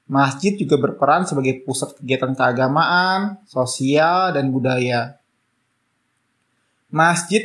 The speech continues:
menjadi tempat untuk menimba ilmu agama melalui ceramah, pengajian, dan kajian Islam.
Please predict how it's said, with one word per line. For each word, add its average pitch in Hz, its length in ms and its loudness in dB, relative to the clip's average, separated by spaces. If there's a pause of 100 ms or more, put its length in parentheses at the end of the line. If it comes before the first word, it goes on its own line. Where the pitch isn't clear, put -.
menjadi 165 320 2
tempat 190 320 0
untuk 156 160 -4
menimba 143 400 0
ilmu 143 320 0
agama 151 720 2
melalui 143 320 2
ceramah, 180 880 0 (160)
pengajian, 160 960 2
dan 123 240 0
kajian 127 480 0
Islam. 120 560 -4